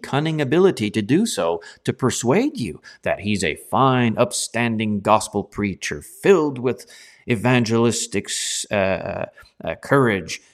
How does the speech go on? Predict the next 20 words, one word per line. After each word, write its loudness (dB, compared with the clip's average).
and -2
he's -2
sound 2
in 0
the -2
faith. -8
Many 0
saints -4
fell 0
prey 0
and 0
were 6
recruited 2
and 4
devoured 0
by 4
these 0
diotrephic, 2
pharisaical 2
kinds. -4